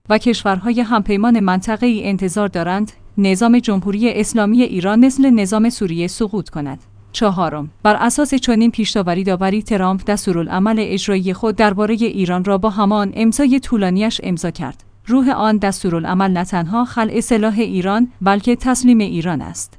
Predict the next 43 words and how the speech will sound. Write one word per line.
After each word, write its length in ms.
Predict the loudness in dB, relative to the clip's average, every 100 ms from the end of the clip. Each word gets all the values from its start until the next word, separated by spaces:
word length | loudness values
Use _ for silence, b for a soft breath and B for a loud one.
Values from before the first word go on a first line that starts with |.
| 0
ایران 300 | 2 4 2
اگر 300 | 2 2 2
آن 200 | 2 0
شرایط 560 | 0 0 -2 -2 -4 -4
را 80 | -6
بپذیرد 640 | -6 -4 -4 -2 -2 -2
گویی 280 | -2 -2 -2
در 160 | 0 -2
جنگی 400 | -2 -2 0 0
با 120 | -2
آمریکا 500 | -2 0 -2 -2 -2
شکست 480 | -2 -2 -4 -6 -8
خورده 280 | -8 -6 -8
است. 240 | -12 -14 -14
همانطور 580 | 0 2 2 0 -2 -4
که 180 | -4 -4
آمریکا 460 | -2 -2 -2 -2 -4
شرایط 520 | -2 -2 -2 -2 -6
خود 260 | -6 -4
را 120 | -4 -2
بعد 260 | 0 2
از 140 | 2 2
جنگ 260 | 0 0
جهانی 600 | -2 -2 -2 2 4 4
دوم 460 | 2 -2 -2 -4 -2
بر 200 | -2 -2
آلمان 440 | -2 -2 -2 -2 -2
و 120 | -2
ژاپن 440 | -2 -6 -6 -12 -4 0
و 100 | 4
در 120 | 2
سال 340 | 2 2 2
دو 180 | 2 0
هزار 340 | 0 0 0
و 40 | -2
سه 180 | 0 0
بر 200 | 2 2
عراق 360 | 2 0 0
تحمیل 380 | -2 -2 2 2
کرد، 320 | 2 0 0
این 160 | -2 0
بار 180 | 0 0
می‌خواهد 500 | -2 -2 -4 -2